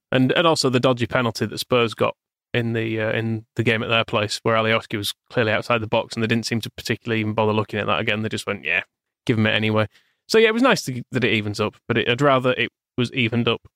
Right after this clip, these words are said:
by actual dickheads in the middle of the pitch rather than a dickhead in a studio.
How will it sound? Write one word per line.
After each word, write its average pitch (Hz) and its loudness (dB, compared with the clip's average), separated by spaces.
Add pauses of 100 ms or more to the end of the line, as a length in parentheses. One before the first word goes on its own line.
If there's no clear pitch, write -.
(140)
by 117 2 (120)
actual 113 -4 (380)
dickheads 113 -2
in 110 0
the 113 2
middle 113 0
of 110 0
the 104 -2
pitch - -4
rather 113 0
than 113 0
a 113 -2
dickhead 110 0
in 107 -2
a 104 -6
studio. 104 -4